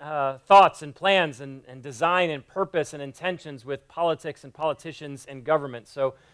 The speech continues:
uh, that's where we're headed this morning. Uh, in many ways, the whole heart behind the conversation series is just simply that we would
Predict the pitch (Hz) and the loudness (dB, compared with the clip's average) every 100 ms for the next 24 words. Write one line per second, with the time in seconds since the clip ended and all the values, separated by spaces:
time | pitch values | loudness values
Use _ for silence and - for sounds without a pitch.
0 | _ 147 151 147 233 - 226 220 214 180 | _ 0 2 6 4 4 6 8 6 4
1 | 180 156 208 190 175 - 190 208 247 262 | -2 0 0 0 -2 -8 0 2 2 -2
2 | - _ _ 165 175 170 - 190 208 240 | -10 _ _ 4 6 6 4 -4 4 4
3 | 330 285 196 190 196 - 185 185 269 269 | 4 8 8 8 4 -2 -2 6 10 10
4 | - 240 247 190 185 190 196 185 170 190 | 8 6 6 4 -2 0 0 0 -4 -2
5 | 196 170 196 175 175 - 214 202 170 - | -2 -2 -4 -4 -10 -14 0 2 2 -2
6 | _ _ _ 175 240 240 - 247 214 196 | _ _ _ -8 -6 -4 0 0 2 2
7 | 175 170 151 196 240 196 | 4 4 2 -8 -6 -8